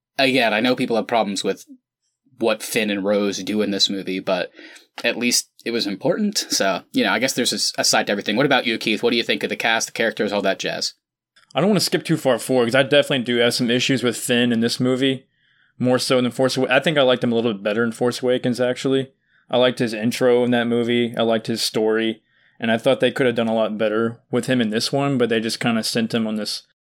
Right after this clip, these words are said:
Speaker 2: weird, odd mission that could have amounted to something, but really didn't in the end. So
Speaker 1: Yeah.
Speaker 2: it's kinda, it's,
Speaker 1: Yeah.
Speaker 2: it's kinda, it was kinda pointless, and you were kinda hoping for a happy ending with him, but it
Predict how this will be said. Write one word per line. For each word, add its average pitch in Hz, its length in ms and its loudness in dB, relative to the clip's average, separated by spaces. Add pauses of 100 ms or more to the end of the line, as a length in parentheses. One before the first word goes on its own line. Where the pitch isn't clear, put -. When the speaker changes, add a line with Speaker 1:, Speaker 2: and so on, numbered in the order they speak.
(140)
Speaker 2:
weird, 135 720 2
odd 123 280 4
mission 135 680 0
that 127 300 0 (320)
could 165 160 2
have 160 80 2
amounted 165 320 2
to 160 80 2
something, 165 380 0
but 127 100 2
really 131 220 2
didn't 123 420 -2
in 143 80 0
the 151 160 2
end. 165 300 2
So 143 100 0
Speaker 1:
Yeah. 117 260 4
Speaker 2:
it's - 100 -6
kinda, 120 380 0 (520)
it's, 120 120 -2
Speaker 1:
Yeah. 127 200 4
Speaker 2:
it's - 80 -2
kinda, 160 200 4
it 156 40 6
was 147 120 0
kinda 165 200 2
pointless, 175 640 0
and 135 180 2
you 135 60 2
were 131 40 0
kinda 139 200 2
hoping 139 180 0
for 135 140 2
a 117 60 -2
happy 127 280 2
ending 135 260 0
with 143 180 0
him, 147 140 0
but 120 160 2
it 113 120 0